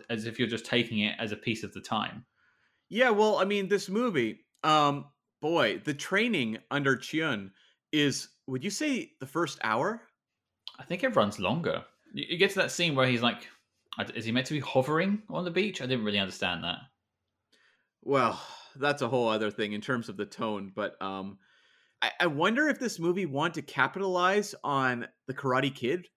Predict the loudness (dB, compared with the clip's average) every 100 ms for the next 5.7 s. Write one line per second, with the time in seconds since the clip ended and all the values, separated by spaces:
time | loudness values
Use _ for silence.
0 | _ -8 -4 -2 -4 -6 -2 -2 -2 -2
1 | 0 0 -2 -4 -4 -4 -6 -10 _ _
2 | _ _ _ _ -2 4 4 6 6 4
3 | 0 _ -12 -8 -6 0 0 0 -4 -8
4 | _ 0 2 2 0 2 2 0 -2 -8
5 | -8 0 2 2 2 -2